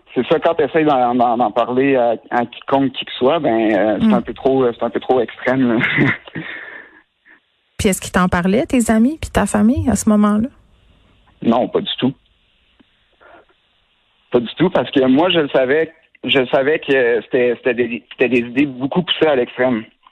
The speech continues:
Speaker 1: Fait que j'avais, j'avais un certain, j'avais encore un certain, un certain pied sur la réalité,
Speaker 2: Mhm.
Speaker 1: comme de quoi que je voulais pas perdre les relations que j'avais avec, avec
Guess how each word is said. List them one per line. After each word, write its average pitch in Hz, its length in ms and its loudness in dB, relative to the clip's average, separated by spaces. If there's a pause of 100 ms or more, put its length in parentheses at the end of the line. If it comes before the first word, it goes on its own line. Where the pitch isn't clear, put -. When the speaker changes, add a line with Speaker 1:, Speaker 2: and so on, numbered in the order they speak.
(1300)
Speaker 1:
Fait 139 160 2
que - 60 -14 (160)
j'avais, 131 560 2
j'avais 131 180 0
un 139 100 -2
certain, 170 460 0
j'avais 131 240 0
encore 143 300 -2
un 147 80 0
certain, 123 380 -2 (160)
un 127 140 2
certain 131 300 0
pied 143 200 0
sur 147 140 0
la 135 100 4
réalité, 127 640 -2 (200)
Speaker 2:
Mhm. 208 280 4 (120)
Speaker 1:
comme 135 160 -2
de 127 100 4
quoi 143 200 0
que 135 180 0
je 123 120 -4
voulais 120 200 2
pas 139 140 0
perdre 139 340 0 (120)
les 123 180 0
relations 117 500 0
que 123 160 0
j'avais 117 380 2
avec, 110 240 -2 (140)
avec 104 220 -2